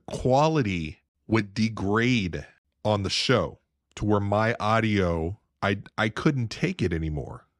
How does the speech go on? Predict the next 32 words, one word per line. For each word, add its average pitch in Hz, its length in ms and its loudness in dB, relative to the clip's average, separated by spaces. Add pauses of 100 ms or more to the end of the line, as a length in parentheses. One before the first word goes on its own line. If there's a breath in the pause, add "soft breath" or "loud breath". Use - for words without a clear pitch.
(160)
There 110 100 4
was, 107 200 0 (1000 loud breath)
I 151 160 4
did 180 240 -2
everything 127 400 0
that 104 140 2
I 95 100 2
could 143 500 0 (520)
in 113 120 2
addition 110 420 0
to 107 220 0
reaching 101 400 -2
out 98 340 0
to 90 420 -2
the 87 240 -2
StreamYard 95 760 0
tech - 260 -4 (200)
boys 71 480 -8 (460)
to 98 60 -4
try 107 140 2
to 104 60 0
find 104 260 -2
out 92 180 0
what 101 380 0
is 101 160 -4
going 101 460 -2
on. 120 400 -2 (140)
Was 101 180 0
it 113 100 -10
my 95 200 -2
laptop, 127 640 0
my 95 320 -2